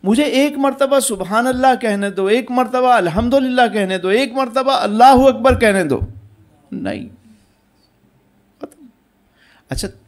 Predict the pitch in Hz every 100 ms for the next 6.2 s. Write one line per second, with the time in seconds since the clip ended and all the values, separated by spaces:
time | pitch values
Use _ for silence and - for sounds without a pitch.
0 | - 117 143 185 147 143 196 196 143 156
1 | 175 180 175 175 160 139 131 190 - _
2 | _ _ _ _ _ 151 180 247 - 233
3 | 247 240 220 190 170 185 175 160 147 143
4 | 117 - - - _ - - 262 262 262
5 | 262 269 - 190 - 277 302 254 233 233
6 | 262